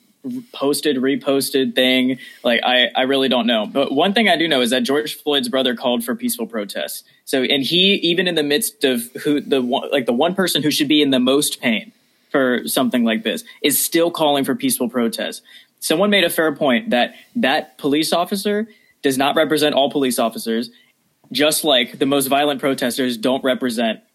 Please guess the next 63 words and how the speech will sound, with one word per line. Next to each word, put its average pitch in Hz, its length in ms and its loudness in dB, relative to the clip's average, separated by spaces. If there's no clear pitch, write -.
those 131 180 0
protesters 131 520 0
that 127 100 0
are 123 80 0
standing 120 300 0
up 113 80 -2
for 127 40 -4
something 120 280 0
that 113 180 -2
they 120 140 0
believe 117 320 0
in, 110 320 0
protesting 135 500 0
peacefully. 135 540 -4
I 143 40 -4
think 156 160 2
it's 147 80 0
a 147 60 0
fair 147 200 0
point 131 240 -2
to 123 60 -2
make. 127 260 0
There 139 100 0
are 143 60 0
plenty 160 260 0
of 175 80 -2
peaceful 160 300 -2
protesters 131 500 -2
out 120 140 0
there 123 100 -2
standing 131 300 0
up 131 160 0
for 131 140 0
a 120 60 2
good 117 280 -2
cause 113 420 -2
and, 120 500 2
and 123 180 0
taking 139 240 0
the 135 60 0
time 135 200 0
out 131 100 4
of 123 80 2
the 127 60 0
day 123 140 2
to 120 80 0
stand 120 220 0
up 117 80 -2
for 120 80 -6
what 120 80 -2
they 113 100 -2
believe 110 280 -2
in, 117 220 -2
just 143 160 0
like 156 140 2
there 147 140 4
are 139 40 2
good 143 200 0
police 147 220 2
officers 127 360 0
out 120 160 2
there 120 160 0
that 113 300 0